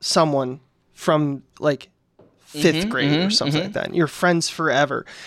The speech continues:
Speaker 1: and then one day when you're, you know, I don't know, nineteen, decide,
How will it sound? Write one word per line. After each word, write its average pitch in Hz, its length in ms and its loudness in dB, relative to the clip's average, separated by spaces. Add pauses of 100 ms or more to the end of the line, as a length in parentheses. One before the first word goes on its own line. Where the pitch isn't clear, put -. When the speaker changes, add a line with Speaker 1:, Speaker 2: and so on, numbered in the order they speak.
(120)
Speaker 1:
and 170 120 0
then 160 200 0
one 170 300 2
day 170 280 2
when 160 240 -2
you're, 151 340 0 (200)
you 151 100 -2
know, 139 140 2
I 131 160 0
don't 165 100 2
know, 139 240 -2 (420)
nineteen, 143 920 0 (580)
decide, 143 720 0